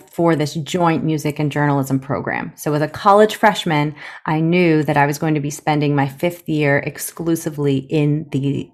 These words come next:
journalism school. And over my undergraduate years, I deeply, deeply felt that I wanted to pursue a career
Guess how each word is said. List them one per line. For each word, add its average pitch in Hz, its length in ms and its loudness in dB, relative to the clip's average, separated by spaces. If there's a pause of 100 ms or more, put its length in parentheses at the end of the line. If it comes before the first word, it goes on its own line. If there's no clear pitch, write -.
journalism 131 480 0
school. - 380 -8 (1080)
And 185 640 2 (400)
over 240 240 4
my 233 140 4
undergraduate 196 680 2
years, 156 680 -2 (160)
I 175 580 0 (460)
deeply, 208 520 0
deeply 165 880 -2 (580)
felt - 680 2
that 156 120 0
I 151 320 4
wanted 147 420 -2
to 151 100 -10
pursue 143 800 -2
a 139 60 -10
career 139 600 -2